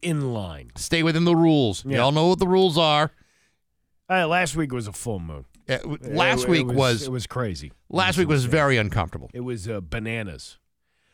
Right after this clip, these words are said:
Speaker 1: Uh, this place bills itself as a judgment-free zone, but of course the internet is not that, so people online are not holding back. A small town in New Hampshire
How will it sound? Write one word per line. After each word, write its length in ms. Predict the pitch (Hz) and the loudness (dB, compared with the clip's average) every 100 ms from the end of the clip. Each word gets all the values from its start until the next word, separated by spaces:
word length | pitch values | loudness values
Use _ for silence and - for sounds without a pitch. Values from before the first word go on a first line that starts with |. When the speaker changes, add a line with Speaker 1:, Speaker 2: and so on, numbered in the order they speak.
| _ - | _ -6
Speaker 1:
Uh, 560 | 156 151 151 147 143 151 | 0 2 2 2 0 -2
this 200 | 247 269 | -2 0
place 280 | 262 208 | 0 0
bills 280 | 117 151 196 | 0 0 0
itself 380 | 165 135 170 147 | -2 0 -2 0
as 120 | 135 | -4
a 140 | 113 104 | -4 -4
judgment-free 800 | 92 156 190 175 143 127 143 | -4 -4 -2 -4 -4 -2 -2
zone, 260 | 117 120 113 | -2 -4 -4
but 80 | 107 | -6
of 100 | 104 | -6
course 280 | 139 120 - | -4 -4 -6
the 240 | 107 113 | -4 -4
internet 380 | 139 117 95 85 - | -4 -4 -6 -10 -12
is 380 | 107 95 82 76 | -8 -8 -8 -8
not 320 | 107 127 - | -8 -8 -10
that, 260 | 78 69 82 | -12 -12 -10
so 180 | 101 | -10
people 300 | 92 135 110 | -2 -2 -2
online 520 | 113 104 101 107 107 98 | -6 -8 -8 -8 -8 -8
are 100 | 92 | -8
not 240 | 113 127 | -8 -8
holding 340 | 113 120 104 | -8 -8 -8
back. 280 | 95 101 87 | -8 -8 -10
A 40 | 95 | -12
small 300 | - 185 208 | -4 -2 0
town 260 | 190 190 175 | 0 -2 -2
in 80 | |
New 100 | 147 | -4
Hampshire 420 | 113 143 127 - | -4 -4 -6 -10